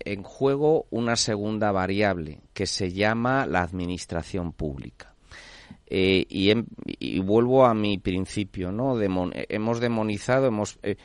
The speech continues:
eh, penalizado al, al, al promotor, al institucional, eh, de vivienda, de vivienda en alquiler.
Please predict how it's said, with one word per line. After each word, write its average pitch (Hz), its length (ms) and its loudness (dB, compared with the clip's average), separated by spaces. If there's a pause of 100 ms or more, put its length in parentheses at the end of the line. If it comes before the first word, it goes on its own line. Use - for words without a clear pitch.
(140)
eh, 87 220 -2 (100)
penalizado 113 920 6
al, 92 280 2
al, 92 280 -2
al 95 180 -2
promotor, 90 640 -2
al 98 320 0
institucional, 101 1120 -2
eh, 92 200 -2
de 90 160 -2
vivienda, 90 640 -2
de 87 160 -6
vivienda 92 400 -2
en 90 60 -2
alquiler. 87 440 -6